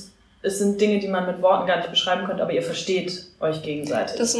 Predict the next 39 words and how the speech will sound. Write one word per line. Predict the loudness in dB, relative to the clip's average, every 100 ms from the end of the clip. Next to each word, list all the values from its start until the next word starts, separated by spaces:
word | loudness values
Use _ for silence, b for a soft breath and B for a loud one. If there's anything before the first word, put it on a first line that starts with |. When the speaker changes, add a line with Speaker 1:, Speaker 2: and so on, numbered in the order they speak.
| -2
Speaker 2:
muss | 0 0 2
ich | 0 0
auch | -2
sagen. | -2 -4 -4 -4
Also, | -4 -4 -4 -4 -2
ähm, | -4 -4 -8 -10 -14 -10 -4 2
mit | 2 2
Vanessa, | 2 2 2 0 0
das | -2 0
ist | 2 0 -4 -12 b b b -2
so | 0
eine | 2 2
ganz | 4 4 4
andere | 0 0 -2
Connection, | -2 0 0 -2 -6 -4
die | -2 -2
wir | -6 -6
haben, | -4 -4 -2
weil | -2 -2
es | -4
ist | -4 -2
einfach | -4 -4 -8
so, | -4 -2 -2 -6 B B -4
ähm, | 0 0 0 -2
klar, | 4 6
du | 6
erzählst | 4 4 4 4 4
deinen | -4
Freunden | -4 2 4 4
davon | 2 0 -2
und | -2
du | -4
erzählst | 0 0 0
deinen | -4
Freunden, | -2 0 0
was | -4
gerade | -4 0
los | 4 6 6 4
ist | 4 4 4 2